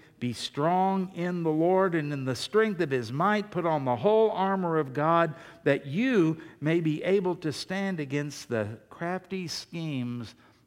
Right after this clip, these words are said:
of the devil." Now, I think Paul is pretty clear there with his inference. You either have the armor on or you can't stand against their schemes,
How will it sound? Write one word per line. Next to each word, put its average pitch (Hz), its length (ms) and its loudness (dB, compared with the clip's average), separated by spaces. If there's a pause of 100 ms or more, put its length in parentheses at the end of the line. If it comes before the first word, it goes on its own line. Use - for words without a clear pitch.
of 135 220 -4
the 117 100 -4
devil." 104 440 -8 (220)
Now, 202 100 6
I 247 40 2
think 240 220 0
Paul 196 260 4
is 147 140 0
pretty 175 240 2
clear 196 400 2
there 123 260 4
with 143 160 -2
his 139 180 -2
inference. 127 640 0 (160)
You 226 160 2
either 196 120 2
have 170 160 4
the 151 120 2
armor 160 380 2
on 165 240 4
or 139 80 2
you 131 140 -4
can't 139 260 -6
stand 131 340 -4
against 120 300 -6
their 113 100 -4
schemes, 98 600 -6